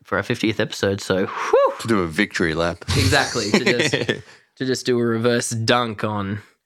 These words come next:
Speaker 1: um, I'm not gonna say all other podcasts. Um, there are other podcasts that are probably as good as ours.
Speaker 2: Y-,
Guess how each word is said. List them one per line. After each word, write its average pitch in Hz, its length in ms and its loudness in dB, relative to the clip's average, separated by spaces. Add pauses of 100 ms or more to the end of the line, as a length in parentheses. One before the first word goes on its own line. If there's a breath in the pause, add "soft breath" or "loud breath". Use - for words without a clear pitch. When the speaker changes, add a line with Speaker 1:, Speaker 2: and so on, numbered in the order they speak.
(440)
Speaker 1:
um, 107 560 -4 (800)
I'm 147 80 0
not 123 120 -2
gonna 107 140 -6
say 107 160 0
all 110 300 2
other 101 160 -4
podcasts. - 760 -4 (520)
Um, 120 220 -6
there 160 200 0
are 113 60 -4
other 110 160 -4
podcasts 104 420 -4
that 92 80 -2
are 92 60 -6
probably 95 440 -2
as 107 220 2
good 101 180 -2
as 85 120 -6
ours. 87 440 -4 (1300)
Speaker 2:
Y-, - 100 -8